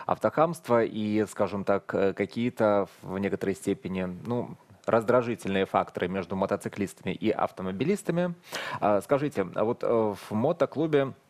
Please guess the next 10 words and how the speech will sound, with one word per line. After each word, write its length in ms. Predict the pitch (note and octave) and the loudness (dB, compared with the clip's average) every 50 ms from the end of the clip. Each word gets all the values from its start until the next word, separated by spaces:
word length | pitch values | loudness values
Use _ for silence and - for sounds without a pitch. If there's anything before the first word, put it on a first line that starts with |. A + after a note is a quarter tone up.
| _ _ _ _ _ - - _ - - - - _ - | _ _ _ _ _ -20 -20 _ -16 -16 -16 -12 _ -2
э, 360 | B2 G#2+ G2+ F#2+ F#2 F#2 F2+ | -2 0 0 2 0 0 -2
«Железные 440 | E2+ G#2+ G#2+ A2 A#2+ A2+ A#2+ A2+ A2 | -2 0 2 2 2 2 2 0 0
братья» 440 | G#2+ F#2+ A2+ G#2+ F#2 - - - F#2+ | 2 4 6 6 4 4 0 -6 -4
ведётся 480 | E2+ F#2+ G2 - F3 F#3 F3+ - - A#2+ | -2 -2 -2 0 -2 -2 -2 -2 -2 -2
ли, 160 | G#2 G#2+ G#2+ G2+ | 2 2 4 4
э, 500 | - - - F#2 F#2 F#2 F2+ F2+ E2 F#2+ | 4 4 2 2 2 2 2 2 4 4
работа, 640 | G2 G#2+ A2+ D#3 G3 A3 - - F2+ E2+ E2 E2 - | 4 2 2 2 0 0 0 0 -2 -2 -2 -4 -6
скажем 300 | - - F#2+ - F#2+ F2+ | -4 -4 -4 -4 -4 -4
так, 220 | - F2+ - - | -4 -4 -4 -4
по, 360 | _ - B2+ B2+ A#2 A2 F#2+ | _ 0 2 4 4 4 2